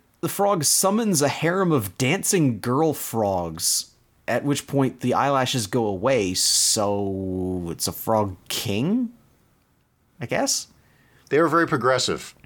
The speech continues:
Speaker 1: Yeah.
Speaker 2: It's non-binary frog.
Speaker 1: Sure, yeah, okay, yeah. Well, Jurassic Park taught us that amphibians can change their gender when there's, like, there's
Speaker 2: Right.
Speaker 1: too many females around, so one of them turns into a male.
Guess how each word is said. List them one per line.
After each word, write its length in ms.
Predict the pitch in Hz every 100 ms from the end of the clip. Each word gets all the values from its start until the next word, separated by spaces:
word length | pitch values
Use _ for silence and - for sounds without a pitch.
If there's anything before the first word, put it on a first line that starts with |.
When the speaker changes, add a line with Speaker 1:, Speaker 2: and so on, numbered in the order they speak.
| -
Speaker 1:
Yeah. 340 | - 104 104 101 - -
Speaker 2:
It's 120 | -
non-binary 600 | 117 120 117 110 107 98 90
frog. 320 | 87 73 67 - - -
Speaker 1:
Sure, 360 | - - 90 82
yeah, 240 | 107 85
okay, 320 | 117 113 85 - -
yeah. 220 | 107 90 - -
Well, 220 | 180 175 165 131
Jurassic 560 | - 185 180 190 156 -
Park 320 | 139 139 -
taught 240 | - 117
us 220 | 113 110
that 180 | - 113
amphibians 800 | 98 113 - 127 117 110 101 -
can 400 | - 127 98 87 -
change 440 | - 131 107 98
their 180 | 117 95
gender 480 | 92 107 107 104 98
when 160 | 92 92
there's, 200 | 87 95
like, 220 | 90 - - - - - - -
there's 160 | 202 175
Speaker 2:
Right. 80 |
Speaker 1:
too 80 | 175
many 160 | 160 143
females 560 | - 147 135 127 123
around, 500 | 127 113 117 127 131
so 340 | - 127 107 104 101 92 90
one 160 | 101
of 60 | 110
them 140 | 107 101
turns 260 | 117 107
into 220 | 113 104
a 60 | 101
male. 580 | 95 92 104 110 113